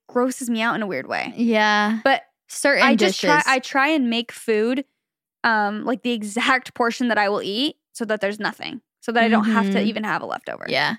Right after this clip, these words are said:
Speaker 1: Like, most people do the opposite. They, like, make extra so they can have leftovers.
Speaker 2: Yeah.
Speaker 1: I'm like, "Yeah, that would be smart." I don't know why. I just can't. I don't,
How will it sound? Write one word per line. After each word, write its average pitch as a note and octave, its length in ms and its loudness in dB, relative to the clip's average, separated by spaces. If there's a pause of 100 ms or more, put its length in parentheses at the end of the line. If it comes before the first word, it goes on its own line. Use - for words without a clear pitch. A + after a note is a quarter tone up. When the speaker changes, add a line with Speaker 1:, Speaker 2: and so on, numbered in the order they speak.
(120)
Speaker 1:
Like, C4 220 0
most C#4 260 0
people C#4+ 260 -2
do A#3 120 0
the G3+ 60 0
opposite. - 420 -2
They, A#3 60 2
like, A3+ 160 0
make A#3+ 220 -2
extra A3+ 400 -2
so G#3+ 120 -6
they G#3 120 -4
can G#3+ 120 -6
have F#3+ 140 -4
leftovers. - 500 -4
Speaker 2:
Yeah. G3+ 100 2
Speaker 1:
I'm G3+ 60 6 (320)
like, G#3 100 -6
"Yeah, - 120 2
that B3 120 2
would D#4+ 100 0
be F4 80 -2
smart." D4+ 520 0 (520)
I - 40 0
don't A#3+ 120 6
know A3+ 100 2
why. G#3 380 2
I A#3 100 -2
just G#3+ 200 -8
can't. G#3 420 -4
I G#3+ 100 -8
don't, G#3 220 -8